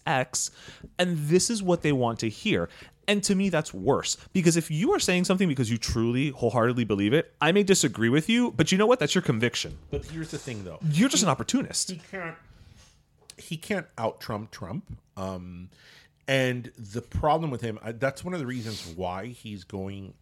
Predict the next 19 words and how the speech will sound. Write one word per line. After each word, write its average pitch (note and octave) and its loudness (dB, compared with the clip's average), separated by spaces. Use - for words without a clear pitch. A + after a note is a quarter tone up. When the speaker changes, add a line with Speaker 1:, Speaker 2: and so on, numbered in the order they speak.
Speaker 2:
right G2+ -8
of B2 -10
Trump, D#3+ -8
which - -6
there's A#2 -4
something D3+ -8
else A2+ -6
that A2 -4
I F#2 -4
wanna F#2+ -8
bring F2+ -14
up - -14
in F2 -12
a E2 -10
minute. F#2 -12
That's D#3 6
why E3+ 4
he's C3+ -8
going B2 -4